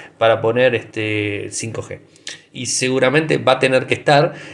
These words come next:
eh, porque recordemos que el año próximo, eh, toda la gama de teléfonos va a estar, digamos, dando vueltas con el cinco G, eh, con lo cual, eh, la gama baja también va a tener que tener microprocesadores en esa, en esa sección para poder, este,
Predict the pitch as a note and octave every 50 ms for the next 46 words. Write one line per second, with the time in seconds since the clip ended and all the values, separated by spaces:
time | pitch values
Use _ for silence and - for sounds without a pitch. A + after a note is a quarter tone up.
0 | - - - G#2+ G#2+ - A#2+ B2+ C3 - C#3 C3+ B2+ A2+ A2 G#2+ A2+ G#2+ A2+ A#2
1 | A2+ B2 C3 B2 A#2+ - - - A2+ A#2 B2 B2+ C3 C3 B2 B2+ - D#3 D#3 D3+
2 | - - E3 D#3 E3+ F#3 F#3+ - - - - - - - A2 G2+ - - - D3+
3 | D3 C#3 C3 B2 A#2+ A#2+ A#2 A#2 A#2 C#3+ E3 F3+ F#3 D#3+ C3+ B2 A#2+ A2+ A#2 B2+
4 | B2+ D3 D3+ D3 E3+ E3 E3 E3 - - A2 A2 A2+ A#2 A#2+ C3+ C3+ - - C#3+
5 | C3+ C3 B2 A2+ A2 G#2 G#2+ G#2+ A2+ A2+ A2+ G#2+ G2+ - A#2 B2+ C3 C3 B2+ A#2+
6 | A#2+ D3+ G#3 A#3 F#3+ A#2 - - A2+ A2 G2+ - - A2 A2 A#2 G#2+ - - G#2
7 | G#2 G#2+ - - - - _ - G2+ G#2 G#2 G2+ A#2 A#2+ A#2 A#2 A2+ A2+ B2 C#3
8 | D3+ D#3+ E3+ E3+ - - - - - - A2 A2 A2+ A2+ A2+ A#2+ B2+ B2+ B2+ A#2+
9 | C3 C#3 C#3 C#3+ C3 A2 - A2+ A2+ C3+ D#3+ D#3+ B2+ A2+ G#2+ G#2+ G#2+ A2 G#2 G#2+
10 | G#2 G#2+ A2 A#2 A#2 A2+ A2 A2 G#2 G#2+ A2 G#2 G#2+ G#2 - G2+ - - G#2+ A2
11 | A2+ A#2 A#2 A2+ - G#2 G#2 A2+ G#2+ - G#2 G2+ G2+ G2+ - - - - - -
12 | A2 A#2 A#2 A2 - A2+ A2 G#2+ G#2+ G#2+ G#2 G#2 G2+ - - G#2 G2+ - - C3+
13 | D3 D3 C#3+ C#3 A2+ G#2 G#2 G2 A2 A2+ A2+ A2 G#2+ G#2+ - - A2 C3+